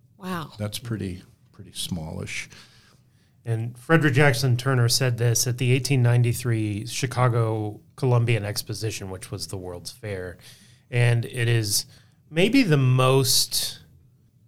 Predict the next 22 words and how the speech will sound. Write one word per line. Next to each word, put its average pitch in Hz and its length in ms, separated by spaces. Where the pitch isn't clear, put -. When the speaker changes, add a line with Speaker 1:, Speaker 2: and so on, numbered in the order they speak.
Speaker 3:
I 139 100
don't, 139 240
I 135 80
don't 131 120
know 120 120
what 120 120
you 120 100
say, 117 260
like, 104 220
paradigm 123 460
shifting 120 520
statement 120 560
made 120 340
in 113 100
the 117 100
history 113 640
of 107 180
American 104 720
literary 101 680
studies 98 500
or 101 140
American, 98 760